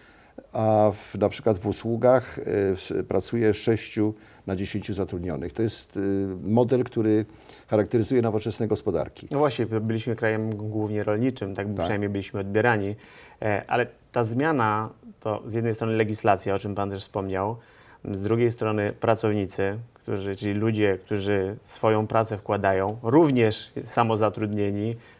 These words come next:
Speaker 2: również prowadzący działalność gospodarczą. E, czy ta myśl, że osoby, e, które nie są pracownikami,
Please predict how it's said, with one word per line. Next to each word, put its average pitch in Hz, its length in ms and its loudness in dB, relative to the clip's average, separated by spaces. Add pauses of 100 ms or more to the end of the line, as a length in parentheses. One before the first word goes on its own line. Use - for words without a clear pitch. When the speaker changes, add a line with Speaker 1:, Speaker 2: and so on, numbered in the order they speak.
Speaker 2:
również 117 500 4
prowadzący 113 580 4
działalność 110 500 6
gospodarczą. 101 800 -2 (480)
E, - 300 -2 (880)
czy 135 160 -4
ta 127 200 2
myśl, 156 520 2
że 117 500 2 (200)
osoby, 110 680 2 (480)
e, 98 600 2 (120)
które 107 400 0
nie 147 100 2
są 147 160 -2
pracownikami, 101 760 -4